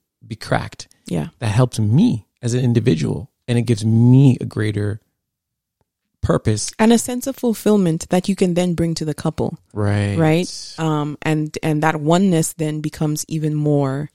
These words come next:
Speaker 2: uh, powerful.
Speaker 1: Yes.
Speaker 2: More beautiful.
Speaker 1: Yes.
Speaker 2: Right? Because the two individuals are really working to become more.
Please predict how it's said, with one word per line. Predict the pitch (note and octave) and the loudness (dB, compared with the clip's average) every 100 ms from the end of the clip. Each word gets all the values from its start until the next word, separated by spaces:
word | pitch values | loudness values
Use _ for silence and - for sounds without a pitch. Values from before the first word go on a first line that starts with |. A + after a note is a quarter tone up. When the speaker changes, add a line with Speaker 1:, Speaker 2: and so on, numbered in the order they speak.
| _ _ _ _ _ _ | _ _ _ _ _ _
Speaker 2:
uh, | D#3+ C#3+ C3+ | -2 -2 -2
powerful. | - F3 F3+ E3 B2+ C3 D#3 | 0 4 4 4 -2 -6 -8
Speaker 1:
Yes. | A2 G#2 G#2+ G2+ - | -10 -8 -6 -8 0
Speaker 2:
More | E3 | 2
beautiful. | E3 F3 F3 D#3 C3 - D#3+ | 4 4 2 2 -2 -6 -8
Speaker 1:
Yes. | G#2+ A2 - | -8 -10 -6
Speaker 2:
Right? | D#3 D#3 G#3+ - _ - | -2 0 -2 -6 _ -10
Because | E3+ F3+ E3 D#3+ D#3+ - _ | -4 0 2 0 -2 -10 _
the | D3+ | -8
two | - G3 | -6 -4
individuals | E3+ D#3 D3 D#3+ D#3+ C#3+ C#3 C3+ - - _ _ _ | -2 -2 0 0 0 -4 -6 -10 -14 -20 _ _ _
are | D3+ D3 | -6 -4
really | D3+ E3+ D#3 D3+ | -2 0 -2 -2
working | C#3+ C#3+ - C#3 C#3 | -2 -2 -4 -4 -6
to | - D3 | -8 -6
become | C#3 - C3 B2+ C3 C3+ _ _ _ _ _ _ _ _ _ D#3 | -6 -4 -4 -4 -6 -10 _ _ _ _ _ _ _ _ _ -6
more. | D3+ C#3 C#3 | -2 -2 -4